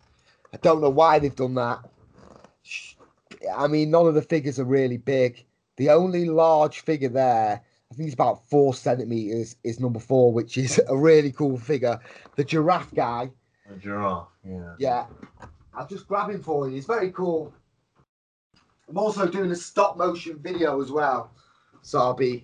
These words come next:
Speaker 1: so if you wanna see him built, you'll be able to check that on the Brick Geeks YouTube channel.
Speaker 2: Yeah.
Speaker 1: Which is cool. There he is. Look at him.
Speaker 2: Interestingly, there's no,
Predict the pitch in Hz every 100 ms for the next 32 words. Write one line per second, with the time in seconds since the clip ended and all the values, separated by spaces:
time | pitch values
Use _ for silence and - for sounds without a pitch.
0 | - - 139 139 170 151 143 147 139 123
1 | 165 147 - 139 139 156 147 - - 127
2 | 135 120 131 127 147 - 139 135 139 143
3 | 135 127 117 131 127 117 _ - 110 107
4 | 104 98 - _ _ _ _ _ _ 87
5 | - 107 104 113 - 117 127 139 113 110
6 | 107 131 - 143 - 160 143 139 135 135
7 | 156 151 147 151 147 151